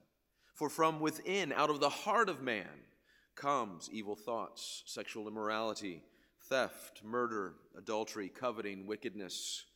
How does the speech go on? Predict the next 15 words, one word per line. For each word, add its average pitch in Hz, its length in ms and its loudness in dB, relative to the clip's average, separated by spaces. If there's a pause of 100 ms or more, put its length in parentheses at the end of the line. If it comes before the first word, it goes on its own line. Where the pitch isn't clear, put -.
(460)
deceit, 117 440 -2
sensuality, 107 680 -4
envy, 120 360 -4
slander, 123 420 -2
pride, 131 380 -2
foolishness. - 880 -6 (380)
All 156 300 6
these 156 380 0
evil 175 380 2
things 170 340 -2
come 160 220 0
from 151 200 0
within, 147 520 2
and 139 300 -4
they 110 560 -2